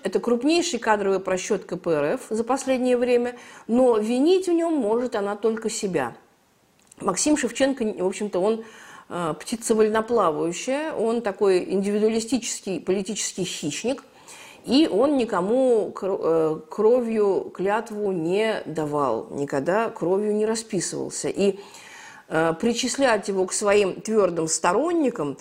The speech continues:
было очень наивно с точки зрения К П Р Ф. Я не знаю, может быть, они перехитрили сами себя,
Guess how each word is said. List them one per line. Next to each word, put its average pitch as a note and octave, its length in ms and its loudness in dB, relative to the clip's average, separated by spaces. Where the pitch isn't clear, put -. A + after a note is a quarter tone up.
было G3+ 680 2
очень A3+ 460 2
наивно F3 580 2
с - 60 -12
точки - 260 -8
зрения C#3+ 440 0
К C#3+ 120 -6
П C#3+ 200 0
Р C#3 80 2
Ф. C3 140 -2
Я F3 140 2
не C4 140 2
знаю, F#3 340 0
может A#3 240 2
быть, B3 140 -2
они A3 180 2
перехитрили G#3+ 640 -2
сами F#3 340 -2
себя, E3+ 460 -2